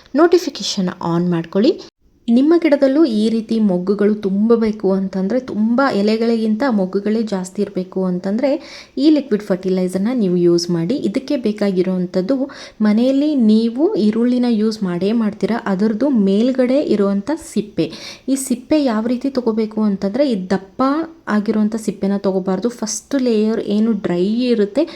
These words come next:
ಅದನ್ನ ಮಾತ್ರ ತಗೋಬೇಕು. ಇನ್ನೊಂದ್ಸಲ ರಿಪೀಟ್ ಮಾಡ್ತೀನಿ, ಡ್ರೈ ಆಗಿರುವಂಥ ಸಿಪ್ಪೆ ಮಾತ್ರ ತಗೋಬೇಕು. ಆಮೇಲೆ ಅದು ಕಪ್ ಕಪ್ಗೆ ಫಂಗಸ್ ಹತ್ತಿರುವಂಥದ್ದು ಯಾವುದೇ ಕಾರಣಕ್ಕೂ ತಗೊಳಕ್ ಹೋಗ್ಬಾರ್ದು, ಫಂಗಲ್ ಇನ್ಫೆಕ್ಷನ್ ಸ್ಟಾರ್ಟ್ ಆಗುತ್ತೆ ಗಿಡಗಳಿಗೆ.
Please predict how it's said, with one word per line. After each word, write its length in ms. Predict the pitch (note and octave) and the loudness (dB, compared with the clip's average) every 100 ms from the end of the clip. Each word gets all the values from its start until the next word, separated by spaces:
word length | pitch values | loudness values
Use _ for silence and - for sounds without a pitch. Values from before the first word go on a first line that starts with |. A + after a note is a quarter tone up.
| - - | -16 -6
ಅದನ್ನ 280 | - F#3+ G3+ G#3+ | -4 0 2 2
ಮಾತ್ರ 380 | G3 F#3+ G3+ B3+ | 0 -4 -2 -2
ತಗೋಬೇಕು. 580 | C4 G3 F#3+ F#3 F#3 C#4 | -2 0 0 0 0 0
ಇನ್ನೊಂದ್ಸಲ 400 | A3+ A3+ A3+ A#3 A3+ | 0 0 -2 -2 0
ರಿಪೀಟ್ 400 | F#3+ - G#3+ G#3+ | -2 -2 -2 0
ಮಾಡ್ತೀನಿ, 400 | G3+ F#3+ A3 B3+ | -2 0 0 0
ಡ್ರೈ 360 | - G3+ A3+ | 0 0 2
ಆಗಿರುವಂಥ 520 | B3 A#3+ A#3 A3 G#3+ | 0 0 0 0 -2
ಸಿಪ್ಪೆ 360 | G#3+ G#3 - G3+ | -2 -6 -2 -2
ಮಾತ್ರ 400 | F#3+ F#3 F#3+ A3 | 0 -2 -2 -4
ತಗೋಬೇಕು. 480 | A3 G3+ G3+ G3+ B3+ | -4 -2 -2 -2 -2
ಆಮೇಲೆ 340 | A3+ A3+ A3+ | -2 -2 -2
ಅದು 140 | G#3+ A#3 | -2 -4
ಕಪ್ 280 | G#3+ G#3+ | -4 -6
ಕಪ್ಗೆ 300 | A3+ A3 A#3+ | -8 -2 -2
ಫಂಗಸ್ 480 | A#3+ A3 G3+ A3+ A3+ | -2 0 0 0 -2
ಹತ್ತಿರುವಂಥದ್ದು 640 | A3 - G3+ G3 F#3+ G#3 F4+ - - - - G3+ | -4 -2 0 0 -2 0 0 -2 -14 -18 -4 0
ಯಾವುದೇ 300 | F#3+ G3+ A#3 | 2 2 0
ಕಾರಣಕ್ಕೂ 440 | A3 G3 A3 F#4 | 2 0 2 0
ತಗೊಳಕ್ 440 | F#4 G3 F#3 F#3+ G3+ | 2 2 2 2 0
ಹೋಗ್ಬಾರ್ದು, 360 | F#3 F#3 F#3 | 0 0 0
ಫಂಗಲ್ 400 | F#4+ A#3 G3 G3+ | 0 0 0 2
ಇನ್ಫೆಕ್ಷನ್ 460 | G3 F#3+ F3+ - G#3 | 0 0 -6 -4 -4
ಸ್ಟಾರ್ಟ್ 380 | - F#3 D#3+ E3 | -2 -6 -4 -4
ಆಗುತ್ತೆ 300 | D#3+ D#3+ E3+ | -6 -4 -4
ಗಿಡಗಳಿಗೆ. 500 | E3 D#3+ D#3+ E3+ | -2 0 0 0